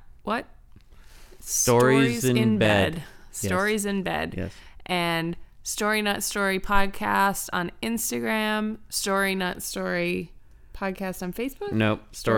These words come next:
Speaker 1: Story
Speaker 2: Not
Speaker 1: Not
Speaker 2: Story
Speaker 1: Story
Speaker 2: on Facebook.
Speaker 1: on Facebook. It's all different.
Speaker 2: I think. Let me, I, maybe I have to double check that.
Speaker 1: I don't know. We'll, we'll tell you next time.
Speaker 2: Uh,
Speaker 1: And then also, we, uh, you know, we enjoy coming up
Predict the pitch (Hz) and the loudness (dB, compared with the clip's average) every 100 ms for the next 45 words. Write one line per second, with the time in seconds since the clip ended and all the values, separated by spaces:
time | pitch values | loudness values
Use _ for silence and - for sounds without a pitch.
0 | 107 107 104 98 - 113 113 98 85 90 | 4 2 0 -4 -2 2 4 2 0 -4
1 | 95 92 92 90 - 185 180 202 202 - | -6 -6 -6 -8 -6 -4 -4 -2 -2 0
2 | 202 185 - 165 175 196 202 208 175 190 | 0 0 -4 -4 2 4 4 2 2 0
3 | 156 - - 98 101 104 98 95 - 107 | 0 -4 0 4 6 6 4 2 0 0
4 | 92 - 98 92 90 104 104 107 107 107 | 0 -2 -2 0 0 0 0 2 2 0
5 | - 95 98 92 - 98 - 90 - - | -2 -4 -2 -2 -4 -6 -6 -8 -10 -8
6 | 202 202 190 156 160 185 190 208 226 226 | 2 4 4 0 -2 2 2 2 0 -2
7 | 202 180 156 151 - - 156 160 147 - | -2 -2 -2 -4 -6 -4 -4 -4 -8 -16
8 | - - - - 107 101 95 92 - - | -20 -20 -16 -4 0 2 2 0 -4 -4
9 | 104 143 196 202 - - 196 196 220 214 | 0 2 0 -4 -8 -16 -10 -2 0 0
10 | 214 208 208 - - - - - 220 247 | 0 -2 -4 -8 -18 -20 -16 2 2 2
11 | - 240 214 208 208 - - - - - | 0 0 0 0 -4 -10 -20 -20 -20 -20
12 | - - - - 208 269 302 285 - - | -20 -20 -12 -6 -2 2 2 0 -2 0
13 | 220 202 185 101 - - - - - 214 | 4 4 4 0 -4 -20 -20 -14 -4 0
14 | 202 190 233 269 254 196 202 214 208 208 | 0 0 -2 0 2 2 0 -2 -2 -2
15 | 196 190 185 | 0 0 -2